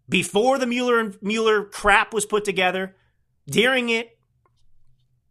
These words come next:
And what did the Republicans do back in twenty seventeen?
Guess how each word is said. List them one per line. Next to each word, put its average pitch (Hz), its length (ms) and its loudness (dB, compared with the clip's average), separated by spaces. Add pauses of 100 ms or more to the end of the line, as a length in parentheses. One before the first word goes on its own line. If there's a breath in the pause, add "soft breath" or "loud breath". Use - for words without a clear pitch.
(1000 soft breath)
And 208 160 2
what 269 140 6
did 381 100 -2
the 330 80 -4
Republicans 226 680 0
do 277 280 -8 (1300)
back 233 220 0
in 233 100 -4
twenty 226 280 -4
seventeen? 226 680 -4